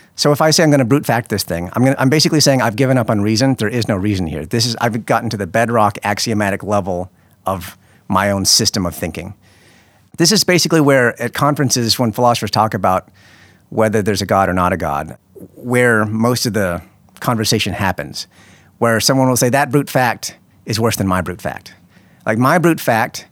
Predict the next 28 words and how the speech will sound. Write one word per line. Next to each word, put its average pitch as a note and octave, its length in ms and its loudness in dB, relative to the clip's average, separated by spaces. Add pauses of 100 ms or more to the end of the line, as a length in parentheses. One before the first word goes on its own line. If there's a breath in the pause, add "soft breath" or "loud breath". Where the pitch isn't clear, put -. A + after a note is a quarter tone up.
(440 soft breath)
has B2 320 0
an B2 200 -2 (220)
inner C#3 460 2 (680)
rationale A#2+ 560 2
to F#2 200 -6
it, - 180 -14 (760 soft breath)
personhood F#2 640 0 (360)
that A2+ 100 0
has G2+ 280 0
intention, - 680 -2 (560 soft breath)
that A2+ 120 0
can A#2 160 2
do C#3+ 220 4
things G2+ 260 0
because A2+ 280 -2
of G#2 100 -2
its G#2 200 -4
power, G#2 480 -4 (360)
right? F2 200 -2 (200 soft breath)
Your F#3 160 4
brute A3+ 200 2
fact A#2 400 -2 (360 soft breath)
has D3+ 220 -2
no G3 420 4
rationale A#2 580 -2 (220)
inherent A2+ 400 -2
in E2 120 -8
it. D2 140 -16